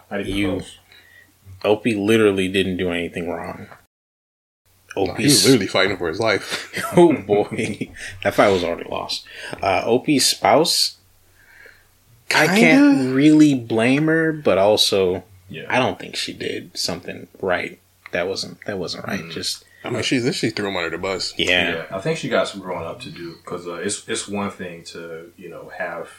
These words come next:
Speaker 1: just kinda wanna hide stuff from your family just to kinda keep the peace. But it's another thing to blatantly lie on your partner to, to
Speaker 3: Right.
Speaker 1: do that. So,
Speaker 2: Yeah,
Speaker 1: I think
Speaker 2: and
Speaker 1: she
Speaker 2: you
Speaker 1: got
Speaker 2: can,
Speaker 1: some growing up to do.
Speaker 2: you can definitely lie through omission. Just because she didn't say anything doesn't mean she wasn't lying.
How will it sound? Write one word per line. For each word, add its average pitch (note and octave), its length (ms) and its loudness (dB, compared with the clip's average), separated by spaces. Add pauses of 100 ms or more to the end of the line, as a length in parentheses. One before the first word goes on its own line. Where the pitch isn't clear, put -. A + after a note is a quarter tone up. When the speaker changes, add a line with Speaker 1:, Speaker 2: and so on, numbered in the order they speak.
(140)
Speaker 1:
just B2 220 -8
kinda G#2+ 240 -4
wanna F2+ 180 -8
hide - 340 -12
stuff F#2 260 -10
from F#2 140 -14
your E2 80 -14
family F2 320 -12
just F2+ 180 -12
to - 60 -20
kinda E2 260 -14
keep - 240 -14
the - 80 -20
peace. F#2 460 -12 (340)
But G2 120 -2
it's G2 120 -6
another F#2 280 -6
thing E2 220 -14
to E2 160 -16
blatantly F#2 460 -12
lie E2+ 200 -8
on E2 160 -12
your C#2+ 100 -18
partner E2 680 -10 (160)
to, - 100 -12
to D2 320 -14 (140)
Speaker 3:
Right. G2 360 0
Speaker 1:
do D#2 80 -18
that. - 340 -16
So, D#2 360 -12 (100)
Speaker 2:
Yeah, A#2 120 -8
Speaker 1:
I - 20 -20
think F#2+ 140 -2
Speaker 2:
and A2+ 140 2
Speaker 1:
she B2 60 0
Speaker 2:
you C#3 60 0
Speaker 1:
got F#3+ 80 -4
Speaker 2:
can, F3+ 80 2
Speaker 1:
some F3 140 -6
growing - 220 -16
up - 120 -18
to - 80 -20
do. - 200 -18
Speaker 2:
you G#2 140 0
can D#3+ 100 2
definitely E3 440 6
lie D#3 220 6
through D#3+ 240 4
omission. D#3+ 520 0 (160)
Just - 220 -2
because D#3 220 4
she D#3 100 -4
didn't D#3 200 2
say D#3 180 4
anything A2+ 420 0
doesn't A2 260 0
mean A2 140 -2
she - 120 -4
wasn't G#2 300 2
lying. F#2+ 380 -2